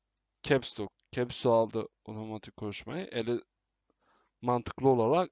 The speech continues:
el daha çabuk şey olur. Ee, left alt, space bar. Sadece atlama. Tamam, serbest kamerayı alt tuşuna aldı.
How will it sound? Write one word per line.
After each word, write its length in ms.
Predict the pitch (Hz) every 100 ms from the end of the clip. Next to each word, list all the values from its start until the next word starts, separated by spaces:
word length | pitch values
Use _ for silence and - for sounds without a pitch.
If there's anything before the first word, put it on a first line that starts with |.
| -
el 240 | 135 143 - _ 127
daha 200 | 127 135
çabuk 360 | 139 110 104
şey 180 | - 101
olur. 300 | 104 147 208 _ _ _ _ _ _ _ _ 131
Ee, 1000 | 131 127 127 123 123 123 120 117 117 117 _ _ _ _ _ _ _ _ _ _ _ _ _ _ _ _ _ _ _ _ _ _ _ _ _ -
left 400 | 127 143 - - 123
alt, 300 | 127 160 - -
space 640 | - - - 127 123 - -
bar. 280 | 110 139 170
Sadece 520 | - 156 147 127 120
atlama. 760 | 139 127 - 123 107 110 147 - _ _ _ _ _ _ _ _ _ _ _
Tamam, 360 | - 147 135 180
serbest 460 | - 151 131 151 -
kamerayı 560 | 147 131 120 117 110 - _ -
alt 240 | 127 143
tuşuna 360 | - 170 - 175
aldı. 460 | 170 160 170 170